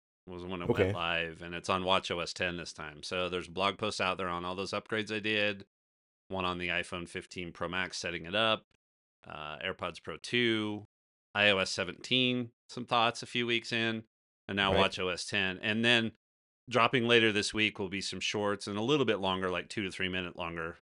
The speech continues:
Speaker 1: videos on YouTube, kinda summarizing all of those blog posts.
Speaker 2: Yeah.
Speaker 1: So I know some folks just don't have time to go in and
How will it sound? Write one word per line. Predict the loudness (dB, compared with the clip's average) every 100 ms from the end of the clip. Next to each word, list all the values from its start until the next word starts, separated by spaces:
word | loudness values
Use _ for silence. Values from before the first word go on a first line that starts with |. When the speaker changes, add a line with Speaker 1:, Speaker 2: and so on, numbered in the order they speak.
| _ -4
Speaker 1:
videos | 0 2 0 0 -4
on | -4
YouTube, | -4 -4 -4 -6 -4
kinda | -2 -2
summarizing | 0 0 0 -2 -4 -6 -8
all | -4 -4
of | -4
those | -8 -8
blog | -8 -8 -8
posts. | -12 -12 -16 -20 _ _ _ _ _ -6
Speaker 2:
Yeah. | 0
Speaker 1:
So | 2
I | 2
know | 2 2 0 -6 -14
some | -8 -6
folks | -6 -6
just | -8 -8
don't | -10
have | -8 -8
time | -4 -4 -4
to | -8 -10 -14 _ -18 -10
go | -8 -6
in | -6
and | -8 -12